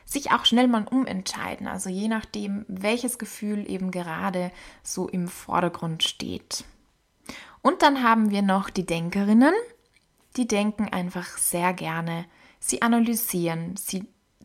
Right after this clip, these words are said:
durchdenken die Dinge auch lange, gut, genau, gründlich. Jetzt vom äußeren Erscheinungsbild her würde man eher pastellige Töne, gräuliche Töne, sowas in die Richtung finden.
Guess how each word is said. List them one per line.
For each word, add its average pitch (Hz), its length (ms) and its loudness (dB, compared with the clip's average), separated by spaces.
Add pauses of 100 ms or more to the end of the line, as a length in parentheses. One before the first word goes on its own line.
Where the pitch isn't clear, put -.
(100)
durchdenken 185 800 0
die 180 120 -12
Dinge 185 380 2
auch - 160 -8
lange, 220 460 4 (160)
gut, 226 460 -4
genau, 185 580 2 (460)
gründlich. 233 880 6 (1040)
Jetzt 214 300 0
vom 214 200 -2
äußeren 220 460 2
Erscheinungsbild 202 960 -2
her 190 380 0 (680)
würde 196 280 0
man 180 220 2
eher 180 720 0
pastellige 208 760 0
Töne, 185 640 0
gräuliche 185 640 0
Töne, 180 800 -2 (540)
sowas 208 460 0
in 185 100 0
die 185 180 -4
Richtung 170 580 -8
finden. 175 580 -4